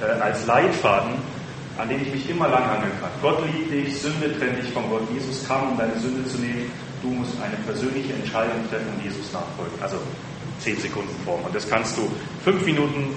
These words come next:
oder in zehn Minuten predigen oder in einer Stunde. Das kannst du lang ziehen. Aber ich empfehle euch so sehr, euch da ein Konzept anzueignen. Genau, euch da ein Konzept anzueignen. Da gibt's auch noch was mit drei Kreisen. Also es gibt verschiedene Modelle.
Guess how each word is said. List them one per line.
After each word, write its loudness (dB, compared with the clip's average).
oder -2
in -2
zehn 2
Minuten 2
predigen 0
oder 0
in -2
einer -2
Stunde. -4
Das -8
kannst 0
du -2
lang 2
ziehen. -6
Aber 0
ich -2
empfehle 0
euch 4
so 0
sehr, 4
euch -2
da 6
ein 4
Konzept 2
anzueignen. 6
Genau, 12
euch 8
da 6
ein 4
Konzept 6
anzueignen. 2
Da -4
gibt's -4
auch 2
noch 0
was 0
mit -4
drei 4
Kreisen. 4
Also 0
es -4
gibt -2
verschiedene -2
Modelle. -4